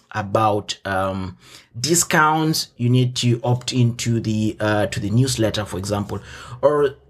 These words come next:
simply give them some form of, like, incentive. If you sign up for the newsletter, you get te-, ten percent off, maybe from a certain category. It will cost you a bit of money, so you need to sometimes budget for that. Depending on the industry you're in and the business that you're doing,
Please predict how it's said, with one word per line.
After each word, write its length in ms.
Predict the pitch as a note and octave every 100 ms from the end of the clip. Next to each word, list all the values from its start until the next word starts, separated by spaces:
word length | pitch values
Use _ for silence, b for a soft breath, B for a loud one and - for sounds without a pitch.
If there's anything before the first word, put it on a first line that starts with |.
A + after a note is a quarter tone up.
| -
simply 280 | - A3 A#3+
give 240 | F3 F3+
them 160 | F3+ F3
some 180 | D3+ C3
form 240 | D#3+ D#3+
of, 120 | C#3
like, 220 | B2+ B2
incentive. 640 | A#2+ A2 G#2+ C3 B2+ A#2+ A2+
If 140 | A2
you 80 | B2
sign 180 | C#3 C3+
up 120 | B2+
for 80 | A#2+
the 80 |
newsletter, 500 | A#2+ C3 C3+ C3 B2+
you 160 | A#2+ A#2
get 220 | A2+ B2
te-, 220 | - A#2+
ten 260 | A#2+ C3+ B2
percent 400 | A#2+ A2 A2+ A2 -
off, 760 | A#2+ A#2+ A#2+ - - - - - -
maybe 240 | B2+ B2+
from 240 | B2+ A2+ A2
a 60 |
certain 260 | - A#2 A#2+
category. 500 | A2+ A#2 A#2 G2+ -
It 200 | C#3+ C3
will 320 | C#3 D3 E3+ D#3+
cost 580 | - - C#3+ B2 -
you 240 | C#3 C3 B2
a 60 | A2+
bit 180 | C3+
of 100 | B2+
money, 460 | A2 A2 B2 E3 F3 -
so 100 | B2+
you 140 | A#2+
need 240 | A#2 A#2
to 320 | - A#2 A2 - -
sometimes 400 | - B2 B2 A2+
budget 380 | G#2 - A#2 C3+
for 180 | - D3+
that. 300 | D#3+ D#3+ - B B B B
Depending 480 | A#2 - F#3+ A3+ A#3
on 120 | F#3+
the 180 | D3+ -
industry 400 | C#3+ C#3 B2+ B2+
you're 80 | B2
in 200 | C3+ C3
and 120 | A#2+
the 60 | A2+
business 300 | A2+ B2+ B2
that 160 | G#2+
you're 100 | A2
doing, 360 | G#2 A#2 B2